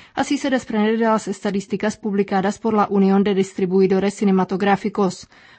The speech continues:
Las altas ganancias de los cines checos se deben, además de un mayor número de espectadores, al creciente precio de las entradas.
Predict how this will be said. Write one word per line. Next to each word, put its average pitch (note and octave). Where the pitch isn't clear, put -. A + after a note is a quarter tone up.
Las G#3
altas G3+
ganancias G3
de G#3+
los G3+
cines G3
checos G#3
se B3+
deben, A#3+
además G3
de G3+
un G3+
mayor F#3+
número F#3+
de G3
espectadores, F#3+
al A3
creciente A#3
precio G#3
de F#3+
las F3+
entradas. F#3+